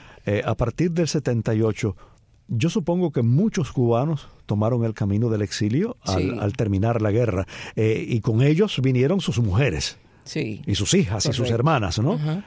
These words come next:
Speaker 1: ¿Muchos? ¿Fueron muchos?
Speaker 2: Eh, se calcula que fueron como unos cien mil al acabar la
Speaker 1: Mm.
Speaker 2: guerra de los diez años, pero después cuando la guerra del noventa y cinco va a empezar, siguen saliendo de Cuba cubanos a todas partes del mundo. Yo
Speaker 1: Ujú.
Speaker 2: diría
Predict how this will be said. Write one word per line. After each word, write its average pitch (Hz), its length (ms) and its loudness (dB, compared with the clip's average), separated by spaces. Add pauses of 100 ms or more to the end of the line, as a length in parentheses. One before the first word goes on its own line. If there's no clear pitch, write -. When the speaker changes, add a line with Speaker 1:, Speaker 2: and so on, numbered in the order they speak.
(140)
Speaker 1:
¿Muchos? 208 460 2
¿Fueron 185 280 0
muchos? 220 380 -4
Speaker 2:
Eh, 151 480 0
se 165 160 -2
calcula 208 460 -2
que 208 100 -2
fueron 202 280 -2
como 180 220 -2
unos 202 180 -2
cien 156 320 0
mil 143 300 -2 (340)
al 147 200 0
acabar 139 420 0
la 208 140 0
Speaker 1:
Mm. 180 40 -2
Speaker 2:
guerra 160 340 0
de 147 260 0
los 131 340 -2
diez 131 280 -4
años, 127 380 -4
pero 131 200 -4
después 151 260 -6
cuando 160 260 -2
la 127 140 -2
guerra 143 240 -2
del 147 140 -2
noventa 139 340 -4
y 135 60 -4
cinco 156 460 -4
va 139 40 -2
a 139 40 -2
empezar, 143 500 -6 (500)
siguen 190 420 -2
saliendo 143 600 0
de 131 100 0
Cuba 143 800 -2
cubanos 151 440 -2
a 160 100 -2
todas 143 240 -2
partes 131 340 -4
del 160 160 -2
mundo. 156 460 -2
Yo 147 80 2
Speaker 1:
Ujú. 135 140 4
Speaker 2:
diría 202 300 2